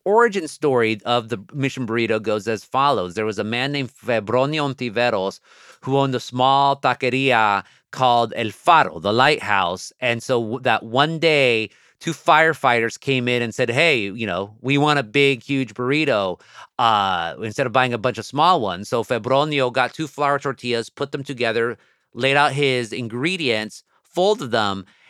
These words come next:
and the firefighters really liked that burrito and they asked for more. So when I did the book, Taco You Say, it sounds like a really outlandish, easy story. There, it, ¿cómo se dice in, in English?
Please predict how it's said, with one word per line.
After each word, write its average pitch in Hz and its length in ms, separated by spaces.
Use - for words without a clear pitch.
and 139 160
the 131 60
firefighters 135 920
really 156 280
liked 135 220
that 131 140
burrito 123 300
and 110 120
they 113 140
asked 104 260
for 101 100
more. 135 220
So 143 120
when 131 140
I 139 80
did 240 160
the 254 40
book, 208 200
Taco 180 220
You 147 120
Say, 190 140
it - 60
sounds 220 220
like 214 120
a 156 60
really 165 280
outlandish, 135 760
easy 143 300
story. 160 640
There, 214 240
it, 202 260
¿cómo 196 220
se 180 120
dice 143 220
in, 120 340
in 123 120
English? 101 440